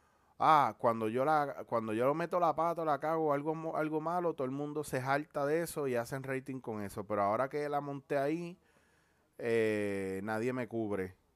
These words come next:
Mira, y, y ¿se acuerdan que habíamos hablado de eso en el video anterior, en la, la semana pasada? Mano, el tipo hizo algo bueno, vamos a aplaudírselo.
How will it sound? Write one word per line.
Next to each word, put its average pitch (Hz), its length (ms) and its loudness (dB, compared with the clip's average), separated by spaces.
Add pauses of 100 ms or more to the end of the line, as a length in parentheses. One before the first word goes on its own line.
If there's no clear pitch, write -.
(160)
Mira, 139 440 -2 (580)
y, 117 340 -4
y 110 140 -8
¿se - 120 -4
acuerdan 131 300 0
que 160 100 -4
habíamos 165 300 0
hablado 160 280 2
de 170 80 0
eso 160 160 -10
en 151 80 -8
el 139 120 -8
video 135 240 0
anterior, 143 440 0
en 107 240 -8
la, 104 180 -2
la 107 120 -6
semana 113 320 -6
pasada? 127 400 -2 (1080)
Mano, 110 240 0
el 98 100 -4
tipo 135 240 -2
hizo 135 160 -2
algo 165 200 0
bueno, 160 400 2 (120)
vamos 117 200 -4
a 123 60 0
aplaudírselo. 151 680 2